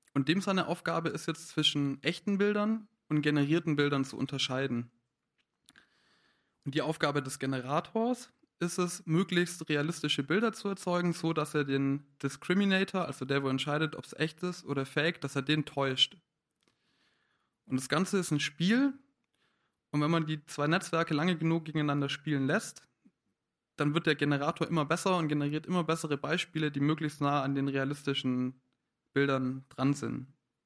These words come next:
Was können wir jetzt damit machen? Wir können Bilder generieren, wie ich gerade erzählt habe.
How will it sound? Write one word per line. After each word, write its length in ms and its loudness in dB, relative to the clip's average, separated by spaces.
Was 160 -2
können 160 6
wir 60 6
jetzt 120 -2
damit 260 4
machen? 420 0
Wir 100 4
können 540 0
Bilder 180 4
generieren, 460 0
wie 60 -4
ich 100 -8
gerade 180 -8
erzählt 340 -4
habe. 220 -8